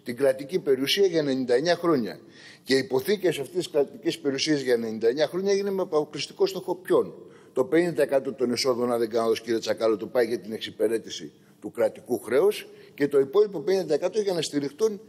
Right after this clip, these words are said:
οι επενδύσεις. Να, λοιπόν, το χαρακτηριστικό γνώρισμα της κατεξοχήν ταξικότητας της πολιτικής, την οποία εφάρμοσε η κυβέρνηση του σύριζα.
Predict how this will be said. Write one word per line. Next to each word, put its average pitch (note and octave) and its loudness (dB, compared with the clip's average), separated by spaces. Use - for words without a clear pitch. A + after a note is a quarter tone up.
οι E3+ -2
επενδύσεις. F#3+ -4
Να, E3+ 2
λοιπόν, D#3 2
το - 0
χαρακτηριστικό B2 0
γνώρισμα F3 2
της A#2+ -6
κατεξοχήν A#2+ -4
ταξικότητας B2 -2
της - -6
πολιτικής, G2+ -2
την C#3+ -4
οποία D#3+ 0
εφάρμοσε D#3 -2
η C#3+ -8
κυβέρνηση C#3 -2
του D3+ -14
σύριζα. F#2+ -6